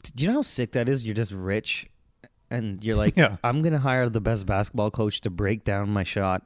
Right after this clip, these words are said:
Speaker 1: and teach me to shoot."
Speaker 2: Yeah. And also to be rich and famous enough where they're like, "Yeah, you can come play in the N B A for ten days."
Speaker 1: Yeah.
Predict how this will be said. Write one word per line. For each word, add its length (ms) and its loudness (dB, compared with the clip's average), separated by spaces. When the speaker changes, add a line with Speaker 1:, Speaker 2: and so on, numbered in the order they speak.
Speaker 1:
and 240 -6
teach 220 -2
me 80 0
to 60 -4
shoot." 320 -2
Speaker 2:
Yeah. 300 6
And 120 6
also 480 4
to 120 -6
be 120 2
rich 240 2
and 100 -2
famous 340 -2
enough 280 -2
where 80 -4
they're 80 2
like, 200 0
"Yeah, 120 2
you 120 2
can 120 -2
come 160 0
play 160 -2
in 80 -2
the 60 -2
N 120 -4
B 80 -4
A 60 -4
for 100 -10
ten 220 -8
days." 420 -6
Speaker 1:
Yeah. 200 -2